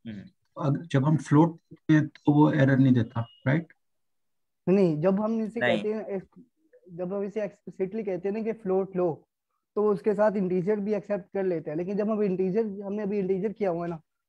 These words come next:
Speaker 3: हम इसे float देंगे तो ये उसे accept नहीं करेगा। integer जब हम
Speaker 2: हाँ,
Speaker 3: इसे
Speaker 2: ओके।
Speaker 3: एक्सप्लिसिटली करेंगे,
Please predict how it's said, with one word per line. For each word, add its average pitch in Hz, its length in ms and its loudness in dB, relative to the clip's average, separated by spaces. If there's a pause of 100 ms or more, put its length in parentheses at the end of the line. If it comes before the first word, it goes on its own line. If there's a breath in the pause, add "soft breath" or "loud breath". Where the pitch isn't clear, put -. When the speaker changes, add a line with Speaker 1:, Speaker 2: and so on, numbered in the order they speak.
(120)
Speaker 3:
हम 190 140 -4
इसे 208 160 -4
float 202 300 -2
देंगे 190 320 0
तो 190 240 -4
ये 175 160 -8
उसे 208 360 -8 (480)
accept 190 360 -8
नहीं 180 140 -6
करेगा। 131 340 -12 (340)
integer 190 320 0
जब 202 380 -4
हम - 0 -
Speaker 2:
हाँ, 170 220 0
Speaker 3:
इसे 135 80 2
Speaker 2:
ओके। - 120 -2
Speaker 3:
एक्सप्लिसिटली 202 360 -6
करेंगे, 208 420 -6